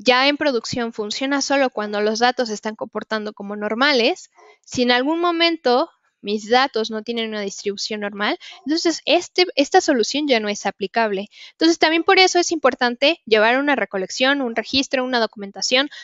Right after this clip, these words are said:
de todo lo que, eh, son los supuestos, eh, eh,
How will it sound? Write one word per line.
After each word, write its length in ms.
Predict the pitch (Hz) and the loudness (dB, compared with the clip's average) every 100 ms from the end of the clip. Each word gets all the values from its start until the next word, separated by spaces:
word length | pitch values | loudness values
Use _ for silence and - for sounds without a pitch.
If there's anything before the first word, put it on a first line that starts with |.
| - | -2
de 100 | 226 | 0
todo 400 | - 262 294 294 - | 4 6 6 4 2
lo 200 | 226 240 | 2 2
que, 340 | - 247 302 - | 2 2 2 -2
eh, 340 | 196 202 196 | -4 -4 -4
son 180 | 196 226 | -2 -2
los 120 | 214 | -2
supuestos, 840 | 208 202 302 311 - 294 285 285 - _ _ | -4 0 4 4 2 0 2 2 -2 _ _
eh, 640 | - 208 202 196 196 196 - | -4 -2 -2 -4 -4 -6 -6
eh, 280 | 208 196 190 | -6 -6 -8